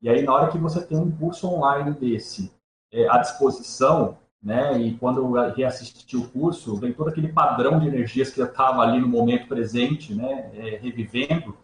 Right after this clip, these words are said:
eu acho que se a pessoa tiver a oportunidade de fazer essa conexão, claro, se ela tiver interesse, é, vale a pena, porque é um momento muito histórico, muito interessante, tá? E, e aí, de fato, todo o custo-benefício, é, eu concordo com,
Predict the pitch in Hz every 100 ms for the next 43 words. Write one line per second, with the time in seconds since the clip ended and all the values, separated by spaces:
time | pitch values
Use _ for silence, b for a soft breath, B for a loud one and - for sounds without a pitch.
0 | _ _ _ 117 123 - - 151 143 151
1 | 156 143 165 180 180 185 180 156 139 180
2 | 160 - 139 120 127 - 139 120 - -
3 | 151 151 147 156 143 - 135 127 123 123
4 | 117 110 147 175 - 98 _ _ _ _
5 | 117 127 131 127 120 107 127 135 156 143
6 | 131 151 151 - 135 131 135 135 135 156
7 | 180 - 120 135 139 135 123 131 170 180
8 | 156 147 156 - - 117 107 - - _
9 | - 113 123 113 120 120 120 113 104 _
10 | _ - 131 139 - 151 143 - 120 160
11 | 165 - 165 - 147 139 - 143 156 -
12 | 180 170 127 127 123 156 147 131 - 147